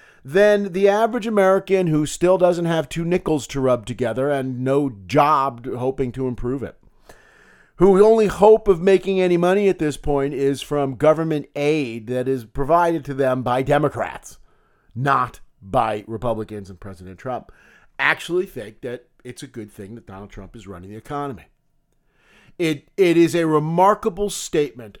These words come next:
of propaganda in this country and how utterly deluded we are about how the world works and how the world is working. In that vein, on free speech, some of the big news this week was that a hedge fund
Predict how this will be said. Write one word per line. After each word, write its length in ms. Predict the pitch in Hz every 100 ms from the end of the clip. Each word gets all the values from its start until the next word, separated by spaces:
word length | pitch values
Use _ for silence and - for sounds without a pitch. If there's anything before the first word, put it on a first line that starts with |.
| -
of 260 | 127 - -
propaganda 760 | - 147 147 147 127 127 123
in 140 | 117 120
this 140 | 120
country 420 | - 110 104 107
and 80 | 104
how 200 | 104 - _
utterly 460 | 135 139 135 131 117
deluded 720 | 117 110 110 127 143 127 92
we 200 | 90 98
are 320 | 90 85 78 _ _ _ _ -
about 360 | 113 113 -
how 300 | - 110 110
the 100 | 98
world 360 | 101 95 87 80
works 400 | 78 78 _ - -
and 80 | 80
how 160 | 78
the 100 | 85
world 360 | 87 78 78 78
is 160 | 80
working. 320 | - - - _ _ _ _ _ _ _ _ _ _ _ _ _ - _ _ _ _
In 220 | 220 226
that 220 | 226 202
vein, 560 | 147 139 170 180 147 127
on 180 | 131 131
free 240 | 139 135
speech, 400 | 131 - 120 110
some 160 | 156 160
of 60 |
the 80 | 165
big 280 | 117 147 113
news 360 | 131 139 143
this 240 | 110 95 -
week 260 | 85 90 _ _ _ _ _ _ _
was 260 | 139 196 190
that 160 | 202 202
a 80 |
hedge 380 | 180 208 247 185
fund 480 | - 117 82 76 -